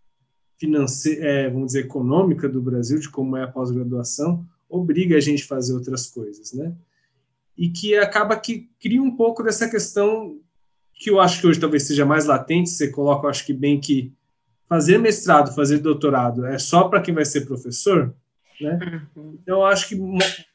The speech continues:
Speaker 1: fala um po-, é, mostra um pouco daquilo que a gente tava conversando antes, né? Que não existe mais só professor, ou só pesquisador, ou só consultor, né? Você acaba fazendo de tudo um pouco. É projeto, é consultoria, é pesquisa, é dar aula, né?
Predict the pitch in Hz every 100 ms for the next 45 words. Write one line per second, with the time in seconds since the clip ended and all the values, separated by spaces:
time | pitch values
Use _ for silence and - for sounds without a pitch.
0 | _ - 208 220 - 202 175 175 175 214
1 | - 180 214 208 202 214 208 185 214 202
2 | 202 196 180 202 202 175 175 170 160 151
3 | - 156 - _ _ - 165 160 196 -
4 | 208 180 - - 196 196 185 180 - -
5 | 170 190 190 185 156 151 147 139 127 _
6 | _ _ - 170 170 165 - 160 151 127
7 | 135 165 175 165 160 143 151 143 147 143
8 | 139 127 147 156 151 156 - _ _ _
9 | - 190 196 196 196 196 196 202 180 208
10 | 208 202 196 202 185 170 185 185 196 175
11 | 180 185 185 - 175 - 185 170 180 170
12 | 180 170 - - 175 170 170 180 147 143
13 | 147 139 143